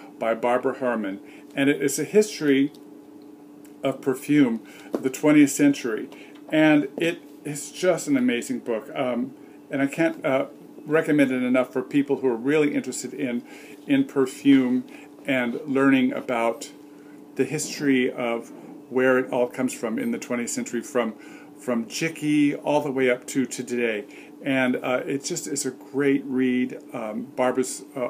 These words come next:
a wonderful writer, and it, it's just something that, um, anybody who really is interested in perfume should really s-,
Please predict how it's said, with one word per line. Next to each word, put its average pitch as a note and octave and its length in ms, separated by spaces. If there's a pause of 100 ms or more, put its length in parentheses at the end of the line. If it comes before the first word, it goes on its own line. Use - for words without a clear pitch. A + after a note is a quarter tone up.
a C3+ 60
wonderful C#3 380
writer, C3 520 (340)
and C#3+ 320
it, C#3 120 (320)
it's C#3+ 200
just - 300
something C#3 380
that, A#2+ 340
um, A#2 260 (140)
anybody G3+ 420
who C#3 120
really D3+ 500
is C3+ 220
interested C3 500
in B2 380 (720)
perfume A#2 500 (720)
should - 300
really C#3+ 400
s-, - 180